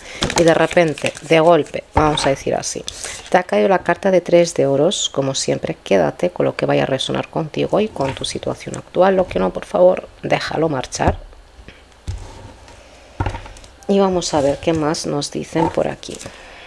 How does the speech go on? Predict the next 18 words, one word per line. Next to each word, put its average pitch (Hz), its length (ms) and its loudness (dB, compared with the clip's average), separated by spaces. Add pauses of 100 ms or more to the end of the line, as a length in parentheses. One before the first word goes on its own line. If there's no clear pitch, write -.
(720)
El 160 140 -2
cinco - 360 -8
de 147 100 0
bastos - 680 -4 (1300)
y 196 100 -2
tres 160 280 -4
de - 80 -10
copas. - 500 -12 (560)
Vale, 127 200 0 (480)
esta 262 260 0
carta - 300 0
de 233 100 2
tres 220 300 0
de 147 140 2
oros 165 280 4
pues - 240 -4
nos 120 240 -4
habla 160 380 0